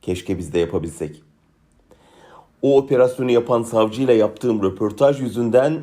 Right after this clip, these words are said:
Erdoğan ve bakanları tarafından dava edilmiş bir gazeteci olarak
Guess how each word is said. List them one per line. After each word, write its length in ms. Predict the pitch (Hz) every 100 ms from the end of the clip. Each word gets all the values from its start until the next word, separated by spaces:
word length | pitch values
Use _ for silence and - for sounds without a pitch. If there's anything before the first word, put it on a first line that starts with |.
| -
Erdoğan 540 | 104 120 120 120 123
ve 120 | 120
bakanları 520 | 107 107 110 107 123 131
tarafından 680 | 127 110 110 107 107 104
dava 460 | 92 95 101 123 135
edilmiş 440 | 120 113 107 104
bir 140 | 113 95
gazeteci 420 | 113 113 120 95
olarak 460 | 90 92 98 -